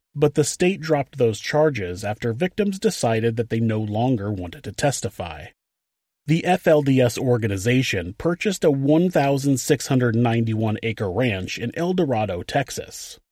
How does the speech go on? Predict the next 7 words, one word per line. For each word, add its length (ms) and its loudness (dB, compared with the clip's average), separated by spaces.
On 260 4
the 80 0
property, 600 -2
they 160 0
built 260 0
a 80 -6
temple, 560 -4